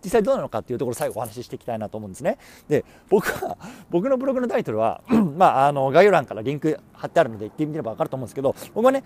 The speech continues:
社長お先に上がりますっていうブログなんですよ。社長お先に上がります。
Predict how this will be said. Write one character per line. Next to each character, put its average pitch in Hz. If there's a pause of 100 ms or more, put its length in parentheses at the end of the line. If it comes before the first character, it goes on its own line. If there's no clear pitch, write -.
(140)
社 180
長 339
お 320
先 269
に 233
上 226
が 226
り 220
ま 226
す 190
っ -
て -
い 117
う -
ブ 104
ロ 127
グ 127
な 127
ん -
で -
す -
よ。 87
社 -
長 208
お 190
先 202
に 170
上 156
が 151
り 151
ま 147
す。 107